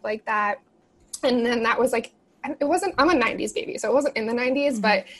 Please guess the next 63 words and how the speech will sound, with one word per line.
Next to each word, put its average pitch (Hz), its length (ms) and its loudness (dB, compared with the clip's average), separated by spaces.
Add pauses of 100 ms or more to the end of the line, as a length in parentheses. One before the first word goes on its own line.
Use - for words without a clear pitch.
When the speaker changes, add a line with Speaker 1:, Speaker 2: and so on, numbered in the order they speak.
(260)
Speaker 1:
during 262 280 8
that 233 160 0
time, 220 260 0
it 220 60 -2
were, 208 400 2
it 240 80 10
was 226 160 4
when 226 160 -2
everyone 220 280 -2
was 202 140 -4
like, 202 320 -2
"Low 202 200 -2
fat - 340 0
this, - 260 2
low 185 140 0
fat - 340 2
that," 240 300 4
you 233 100 -2
know, 220 160 -2
those 208 160 -2
hundred - 380 0
calorie 269 480 4
packs - 340 -2
were, 190 80 -4
like, 202 140 -4
a 220 40 -8
huge 277 520 -2
thing. - 180 -8
Speaker 2:
Oh, 196 240 2
yeah. 180 460 -2 (500)
Speaker 1:
And 294 140 4
do 294 80 0
you 302 60 6
ever 311 140 6
have, 480 220 6
like, 480 140 8
a 302 80 4
memory 233 400 0
of 240 80 -4
something 254 380 -2
and, 226 200 -4
like, 214 300 -2
you, 233 140 -2
you're 240 200 4
like, 226 180 0
"I 247 60 0
don't 381 140 0
know 440 100 0
why 214 300 2
I - 20 2
have 226 220 -4
this 214 160 -6
memory, 226 320 -4
but - 260 -2
clearly 320 440 0
it 277 100 2
meant 185 180 -6
something 240 320 -8
to 262 100 -10
me 262 200 0
because, 220 260 -6
like, 202 220 -2
it 202 100 -6